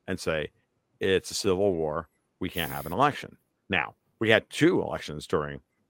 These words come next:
the first Civil War. So, like, I, I don't know what they're talking about. Like, we've got plenty of historical precedent. You know, we had an election in eighteen sixty.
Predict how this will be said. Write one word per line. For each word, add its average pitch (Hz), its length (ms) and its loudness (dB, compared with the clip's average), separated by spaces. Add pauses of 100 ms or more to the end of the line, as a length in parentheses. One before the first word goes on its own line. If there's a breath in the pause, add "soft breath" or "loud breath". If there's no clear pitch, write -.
(580)
the 87 200 0 (440)
first 123 240 4
Civil 69 220 0
War. 76 380 -6
So, 98 500 4
like, 104 300 0 (220)
I, 78 80 -4 (100)
I 101 80 6
don't 110 100 4
know 113 60 2
what 110 140 2
they're 101 80 -2
talking 123 320 0
about. 67 160 -14 (420)
Like, 87 80 -6
we've 90 80 -4
got 113 180 4
plenty 131 200 6
of 113 80 4
historical 113 420 2
precedent. 98 560 2 (460)
You 92 100 0
know, 92 180 -2
we 92 200 -6
had 87 160 0
an 87 100 -6
election 90 360 -2
in 98 80 -2
eighteen 101 300 -2
sixty. 143 520 0